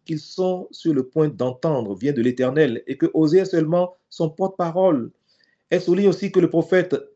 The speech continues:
se contente d'obéir à la parole de l'Éternel.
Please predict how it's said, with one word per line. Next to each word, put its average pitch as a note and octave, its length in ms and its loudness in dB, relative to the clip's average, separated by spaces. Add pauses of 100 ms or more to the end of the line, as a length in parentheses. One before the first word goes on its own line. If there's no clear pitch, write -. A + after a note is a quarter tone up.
(200)
se - 160 -2
contente E3 560 0
d'obéir D#3 640 2 (160)
à F#3+ 100 -4
la E3+ 100 -2
parole F3 360 -2
de E3+ 80 2
l'Éternel. E3+ 680 0